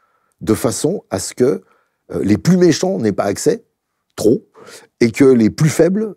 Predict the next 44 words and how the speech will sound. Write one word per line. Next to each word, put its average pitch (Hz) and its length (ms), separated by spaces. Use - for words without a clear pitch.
ne 110 140
tombent 156 320
pas 180 140
dans 156 120
le 147 60
trou, 156 220
pour - 220
pas 139 100
qu'ils 117 160
s'énervent 151 400
et - 100
qu'ils 107 240
aillent 113 220
dire 110 240
aux 117 60
plus 107 160
méchants, « 101 260
On 185 40
va 123 100
me 120 80
défendre. » 101 380
Donc 139 200
c'est - 200
cet - 260
équilibre-là, 123 680
ça 104 200
bouge 107 300
comme 92 180
ça. 85 160
La 107 80
cinquième, 190 400
elle 104 60
a 90 60
fait - 120
ça 156 140
tout - 120
le 165 60
temps, 180 220
hein. 170 80
Mais 135 280
bon 127 420
an, 180 140
mal 147 240
an, 151 180